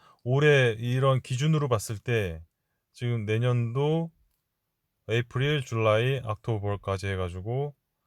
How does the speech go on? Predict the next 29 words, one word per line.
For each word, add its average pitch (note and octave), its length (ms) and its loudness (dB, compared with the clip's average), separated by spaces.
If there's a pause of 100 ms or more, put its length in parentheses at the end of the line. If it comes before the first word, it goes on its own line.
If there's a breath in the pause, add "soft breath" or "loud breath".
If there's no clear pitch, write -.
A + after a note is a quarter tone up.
(320)
내년도까지 D3 640 4
오르면 A#2 420 0 (280 soft breath)
현재 G3 220 2
시점을 E3+ 340 2
다시 B2 240 0
영 A2+ 160 2
프로라 D3 340 2
놓으면 C3+ 520 0 (600)
연말에 C#3+ 440 6
끝날 E3 280 0
때 D#3 200 0
백십오 B2 420 -2
프로라고 A#2+ 400 2
돼 G2+ 160 -4
있는 G2 220 -4
겁니다. E2+ 400 -8 (560)
네, F2 100 -10
차트상. A2+ 500 -10 (680)
요런 D3+ 220 6
식의 C#3 560 2 (200)
차트 - 300 -4
흐름이 E3+ 320 2
되지 B2 240 0
않을까. G2+ 540 0 (340 soft breath)
뭐 C3 140 0
이런 F3 160 4
것도 D3+ 460 0
다 B2+ 260 2
에이아이의 A#2+ 680 2